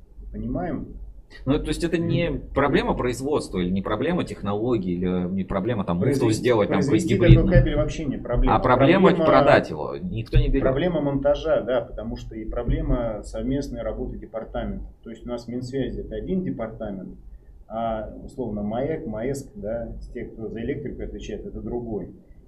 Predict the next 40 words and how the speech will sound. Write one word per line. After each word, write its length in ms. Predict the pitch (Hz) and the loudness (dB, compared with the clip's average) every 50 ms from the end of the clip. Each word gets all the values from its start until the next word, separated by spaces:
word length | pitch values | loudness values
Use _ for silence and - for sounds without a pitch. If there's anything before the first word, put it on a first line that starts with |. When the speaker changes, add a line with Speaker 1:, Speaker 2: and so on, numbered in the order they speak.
| - - | -18 -14
Speaker 1:
И, 300 | 117 117 120 117 113 110 107 101 | -12 -10 -10 -8 -6 -6 -6 -6
э, 160 | 92 - - - - - - - - - - - - - - - - - - - - - - - - - - - - | -8 -10 -12 -14 -16 -18 -18 -20 -20 -20 -20 -20 -20 -20 -20 -20 -20 -20 -20 -20 -20 -20 -20 -20 -20 -20 -14 -10 -8
как 180 | 120 117 113 | -8 -6 -6
бы 640 | 113 110 120 117 113 110 107 104 104 98 92 - - - - - - | -6 -4 -4 -4 -2 -2 -2 -2 -4 -4 -6 -10 -12 -16 -18 -18 -18
сказать 360 | - - 117 110 127 120 - 117 | -14 -12 -8 -6 -6 -6 -6 -6
маэску: 380 | 113 120 120 117 117 - 110 | -6 -4 -4 -6 -6 -8 -8
«Вот 180 | 104 110 101 - | -8 -8 -8 -8
он 280 | 101 98 95 92 - | -10 -10 -10 -12 -12
с 60 | - - | -10 -10
оптикой, 400 | - - - 101 - - 101 92 | -8 -8 -10 -10 -12 -12 -10 -10
давайте 340 | 90 101 107 104 95 - - - | -8 -8 -6 -6 -8 -10 -12 -14
тоже 180 | - 101 - - 92 | -14 -14 -12 -10 -6
оптику». 240 | 107 - - - 95 | -6 -4 -2 0 2
Speaker 2:
Классно, 340 | 95 110 123 - - 101 | 4 4 4 4 2 0
один 200 | - 92 113 127 | 0 2 2 2
раз 140 | 127 117 117 | 2 0 0
проложили, 540 | - - 110 107 107 104 107 123 143 131 101 | 0 -2 0 0 0 0 0 -2 -2 -2 -2
все 240 | 90 - - 113 120 | -4 -4 -4 -4 -2
в 80 | 113 | -2
одном 260 | 101 95 101 101 98 92 | -2 -2 0 -2 -2 -2
месте, 280 | 104 117 110 - 123 | -2 -4 -6 -6 -4
Speaker 1:
Они 120 | 120 127 131 | 0 0 2
Speaker 2:
удобно. 220 | 127 127 120 - | 2 2 0 0
Speaker 1:
говорят: 220 | 123 135 131 127 123 | 2 2 2 2 0
«Да, 80 | 120 | -2
мы 240 | 117 117 123 131 127 | -4 -4 -4 -4 -4
как 160 | 131 131 117 | -4 -4 -4
бы 100 | 113 120 | -2 -2
не 120 | 123 127 123 | -2 -2 -2
связисты, 600 | 117 - 127 131 127 131 170 - - - 123 123 | -4 -4 -4 -4 -4 -4 -4 -6 -6 -6 -4 -2
оптика 300 | 131 131 127 - - - | -2 -2 -4 -8 -12 -12
там 180 | - 113 110 110 | -8 -8 -6 -6
эти 140 | 110 - - | -8 -8 -12
три 200 | - - 117 - | -14 -14 -12 -8
копейки, 560 | - 123 117 120 120 135 135 131 131 - 107 | -6 -6 -6 -4 0 2 2 2 2 0 -4
у 60 | 101 | -8
нас 160 | 107 113 110 - | -8 -8 -10 -12
тут 80 | - - - | -14 -20 -18
целое 260 | - 123 110 110 107 | -14 -10 -6 -6 -4
электрохозяйство, 1040 | 104 104 - - - - - - 113 110 110 117 131 139 139 139 - - 101 98 | -4 -6 -6 -10 -12 -14 -12 -10 -8 -6 -2 -2 0 0 -2 -4 -6 -10 -12 -12